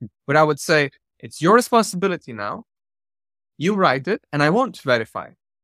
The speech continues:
I will only verify it if you ask me for feedback." Right? And the Chat G P T doesn't behave like that. I, it doesn't have any accountability. It doesn't have any responsibility.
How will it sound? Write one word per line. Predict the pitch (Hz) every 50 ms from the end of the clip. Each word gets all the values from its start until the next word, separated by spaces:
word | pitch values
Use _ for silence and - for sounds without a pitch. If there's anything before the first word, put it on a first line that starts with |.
| _ _ -
I | 147
will | 151 170 -
only | - 196 208 226 240
verify | 214 170 190 208 226 214 180 - 160 135 127
it | 127 -
if | - - - -
you | 233 240 - -
ask | 143 147 160 175 - -
me | 196 180
for | - - 160
feedback." | - 233 233 - - - - _ _ _ _ _ _ _ _ _ _ _ _ _ _ _ _ _ _ _ _ _ _ _ _ _ _ _ _ _
Right? | - 113 123 160 - -
And | 156 156 156
the | 160 - _
Chat | - - 180 185
G | 175 190
P | 180 170
T | 175 170
doesn't | 170 165 165 170
behave | 160 160 143 151 139 135
like | 131 117 117
that. | - 95 - -
I, | 117 123 - _ _
it | - 113 _ _ _ _ _ _ -
doesn't | 170 170 170 170
have | 165 165 156 - -
any | 165 180 175 -
accountability. | 160 - - 156 147 - 151 143 156 156 175 185 - 214 220 _ _
It | - 135
doesn't | 147 147 151
have | 170 156
any | 151 147 165 170 165
responsibility. | 151 165 190 - - 190 156 143 - 139 127 117 113 107